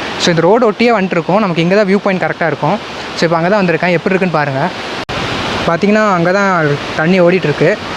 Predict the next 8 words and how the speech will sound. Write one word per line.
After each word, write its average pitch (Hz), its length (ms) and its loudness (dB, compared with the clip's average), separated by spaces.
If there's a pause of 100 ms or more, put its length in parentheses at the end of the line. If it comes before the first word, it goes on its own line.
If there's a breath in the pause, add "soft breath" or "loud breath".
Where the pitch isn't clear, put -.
(300)
இது 170 160 2
பார்த்தீங்கன்னா 226 360 2
ரொம்பவே 220 260 4 (120)
டென்ஸ் 214 280 2
ஃபாரஸ்ட் 190 460 -2
தான். 175 120 0 (380)
வண்டியெல்லாம் 208 460 2
எதுவுமே 190 180 4